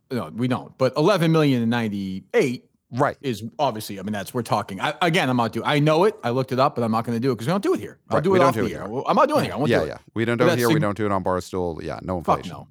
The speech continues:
Speaker 2: no, no. But, uh, but it's significantly more. But yeah, I mean, I don't, I, I, if it's pretty good though,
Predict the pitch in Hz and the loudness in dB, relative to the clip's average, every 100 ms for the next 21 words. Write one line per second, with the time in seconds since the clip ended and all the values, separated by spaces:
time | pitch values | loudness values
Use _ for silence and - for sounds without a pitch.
0 | _ 139 - - _ _ _ 143 139 135 | _ -14 -14 -16 _ _ _ 2 4 4
1 | 127 120 117 110 110 - 139 120 - 139 | 4 4 4 0 -2 -2 -2 -2 -2 -2
2 | 120 120 107 151 123 98 120 143 110 95 | -2 -2 0 2 2 0 -2 -2 -2 -4
3 | 104 107 117 123 127 - - - _ _ | -4 -2 0 2 0 -4 -16 -20 _ _
4 | - 120 127 107 - - - - - 170 | -14 -12 -12 -12 -10 -10 -10 -14 -2 -2
5 | 175 - - 226 226 160 175 247 269 311 | 0 -6 -4 -2 0 4 4 4 2 2
6 | 359 381 | 0 -6